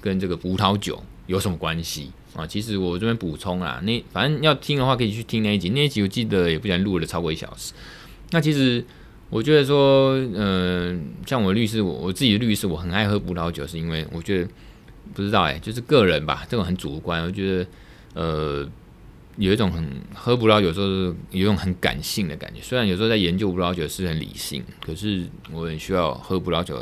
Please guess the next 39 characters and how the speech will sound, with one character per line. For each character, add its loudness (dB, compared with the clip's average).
来 -4
一 -2
点 -6
感 -8
性 -4
的 -4
感 -10
觉。 -20
我 -10
觉 0
得 0
当 -2
律 0
师 -4
其 -8
实 -4
也 0
有 4
这 -2
种， -2
那 -2
种 -2
感 -8
觉。 -12
一 -2
般 8
人 8
觉 10
得 10
律 6
师 -2
好 -2
像 4
觉 2
得 0
啊， -2
这 -2
个 2
很 -4